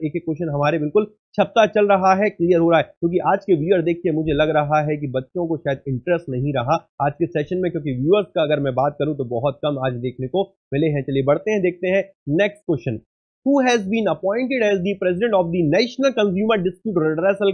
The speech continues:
Commission? किसको राष्ट्रीय उपभोक्ता विवाद निवारण आयोग के अध्यक्ष के रूप में नियुक्त किया गया है? आर के अग्रवाल, अजय त्यागी, रजनीश कुमार, ऋषभ प्रेम जी या राकेश भारती मित्तल? तो इंपॉर्टेंट मार्क करेगा, ऑप्शन वन is right answer,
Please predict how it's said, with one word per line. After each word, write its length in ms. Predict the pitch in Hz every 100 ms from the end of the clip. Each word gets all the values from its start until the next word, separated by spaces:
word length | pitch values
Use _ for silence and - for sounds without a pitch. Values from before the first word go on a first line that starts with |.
| 170
Commission? 440 | 139 147 143 185 113 _ _
किसको 320 | 240 233 294
राष्ट्रीय 480 | 277 185 214 - 262
उपभोक्ता 480 | 214 156 185 180 -
विवाद 380 | 156 151 180 202
निवारण 540 | 170 143 139 175 247 220 151
आयोग 240 | 175 240
के 180 | - 214
अध्यक्ष 640 | 208 _ - 190 220 302
के 140 | - 233
रूप 160 | 214 220
में 100 | 233
नियुक्त 240 | 185 185
किया 280 | - 175 165
गया 200 | 160 151
है? 280 | 147 120 - _ - 180
आर 80 | 233
के 140 | 262
अग्रवाल, 380 | 214 160 175 208
अजय 240 | 156 156 143
त्यागी, 340 | - 180 196
रजनीश 420 | 147 139 196 202
कुमार, 280 | 180 175 151
ऋषभ 200 | 147 180
प्रेम 220 | 170 175 175
जी 140 | 170
या 60 | 147
राकेश 300 | 165 233 175
भारती 340 | 151 151 170
मित्तल? 280 | 156 - 220
तो 300 | - _ 196
इंपॉर्टेंट 340 | 170 214 247
मार्क 140 | 233 226
करेगा, 220 | 226 214
ऑप्शन 240 | 196 214
वन 120 | 196
is 140 | 190 151
right 200 | 180 202 170
answer, 200 | 180